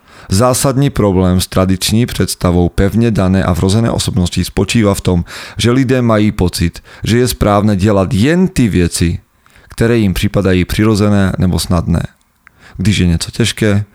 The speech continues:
náročné nebo nepříjemné, řeknou si: "Tohle já přece nemusím dělat." Tady je dobré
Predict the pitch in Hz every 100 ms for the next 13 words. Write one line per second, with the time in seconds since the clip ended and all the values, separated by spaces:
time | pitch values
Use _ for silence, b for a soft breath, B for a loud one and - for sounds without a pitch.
0 | b - 117 139 135 120 117 123 113 95
1 | 104 101 101 98 95 B B B B 90
2 | 95 - 90 85 101 85 82 b b b
3 | b _ 87 87 95 95 90 - - 92
4 | 92 98 92 76 87 85 95 92 113 131
5 | - - B B B B B B B B
6 | B B _ _ - - 131 139 120 113
7 | 110